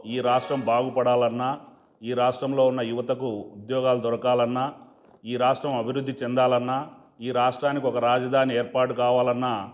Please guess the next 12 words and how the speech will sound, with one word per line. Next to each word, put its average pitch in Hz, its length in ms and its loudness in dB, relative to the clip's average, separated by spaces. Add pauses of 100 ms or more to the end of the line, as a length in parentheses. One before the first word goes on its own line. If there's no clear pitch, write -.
(400)
ఈ 123 100 -6
రాజధాని 131 480 2
నిర్మాణం 131 440 -2
జరగాలన్నా 120 760 0 (600)
మా 120 520 0 (280)
తెలుగుదేశం 139 520 -2 (120)
పార్టీ - 300 0
అధికారంలోకి 127 680 0
వస్తేనే 139 520 -2 (380)
ఈ 110 140 -8
రాష్ట్రం 127 380 0
అభివృద్ధి 127 360 -4